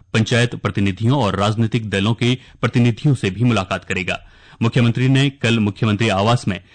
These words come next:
उत्तराखंड दौरे पर आए सोलहवें वित्त आयोग के अध्यक्ष डॉक्टर अरविंद पनगड़िया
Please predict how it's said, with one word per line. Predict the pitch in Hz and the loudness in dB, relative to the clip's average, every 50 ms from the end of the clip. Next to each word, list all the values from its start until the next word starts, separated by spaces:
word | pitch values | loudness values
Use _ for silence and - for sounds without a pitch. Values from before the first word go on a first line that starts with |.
| - - - | -16 -4 -4
उत्तराखंड | 117 120 - 143 139 - 151 151 139 | -2 0 2 0 2 2 2 2 2
दौरे | 110 98 104 107 117 123 | 2 0 2 2 2 2
पर | - 131 120 | 2 0 0
आए | 104 104 110 120 | 2 2 2 2
सोलहवें | 123 - - - - 120 117 120 135 135 | 0 -2 -2 0 0 2 4 4 2 2
वित्त | 117 101 104 - | 2 0 -2 0
आयोग | 110 98 98 101 101 - | 0 0 0 0 -2 -4
के | - 104 | -6 -6
अध्यक्ष | - - 117 110 107 - 113 92 - - - _ - - - | -4 -2 -4 -2 0 -2 -2 -2 -4 -10 -20 _ -20 -16 -4
डॉक्टर | 110 117 117 - - 135 131 127 - - | -2 0 0 0 0 0 0 0 0 0
अरविंद | 117 113 113 120 131 139 131 | 0 2 4 4 4 2 2
पनगड़िया | - 110 101 95 95 101 104 113 113 113 127 | 2 0 0 2 2 2 2 2 2 2 0